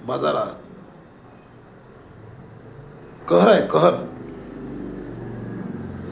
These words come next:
सोन्या चांदीचे भाव दर दिवशी वाढत आहेत. गेल्या आठवड्यात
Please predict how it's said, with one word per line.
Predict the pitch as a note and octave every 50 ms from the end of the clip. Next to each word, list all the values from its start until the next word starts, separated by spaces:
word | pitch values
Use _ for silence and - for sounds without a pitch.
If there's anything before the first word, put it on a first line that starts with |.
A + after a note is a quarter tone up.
| - - - - - - - - - - - - - - - - - - - - - - - - - - -
सोन्या | - C#3 E3+ F#3
चांदीचे | F#3 F#3+ F#3+ F#3 F3+ G3 F#3+ G3
भाव | - E3+ F3+ G3 G3 F#3+ - C3
दर | F#3+ G3+ G3+ G3
दिवशी | G3+ G3+ F#3 F3+ F#3+ A3
वाढत | G#3+ G3 F3 - - -
आहेत. | D3+ D3 - - - - - - - - - - - - - - - - - - - - - - - - - - - - - - - - - - - - - - - - - - - - - - - A2
गेल्या | B2+ C3+ D#3+ D#3+
आठवड्यात | D3 - D3+ E3 D#3+ - -